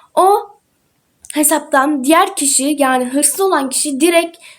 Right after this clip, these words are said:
çıksın ve daha o hesaba giremesin. Böyle bir şey olmasını hepimiz istiyoruz. Çünkü P K X D'nin yarısının, çeyreğinin, hatta bilmiyorum, daha az veya daha fazla kişinin hesabı çalınmakta durumda. Bir de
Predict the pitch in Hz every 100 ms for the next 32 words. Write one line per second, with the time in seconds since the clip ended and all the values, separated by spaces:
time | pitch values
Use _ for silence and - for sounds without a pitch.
0 | _ _ - 320 - - 247 311 - 330
1 | 330 339 359 349 359 339 277 302 349 247
2 | 285 262 220 214 - 226 294 320 _ _
3 | _ _ _ _ - 392 480 403 415 392
4 | 392 453 453 427 - 285 359 381 262 208
5 | 208 - 233 208 208 - 359 370 311 311
6 | 330 349 302 285 - 247 240 262 294 370
7 | 339 - 233 240 - - - - - 349
8 | 381 311 240 226 262 311 - 330 - -
9 | 359 381 311 226 233 311 302 269 240 233
10 | 240 294 285 240 214 - 262 220 226 233
11 | 247 302 - 226 220 220 220 - 247 220
12 | 196 196 190 202 196 - - - - 339
13 | 330 294 339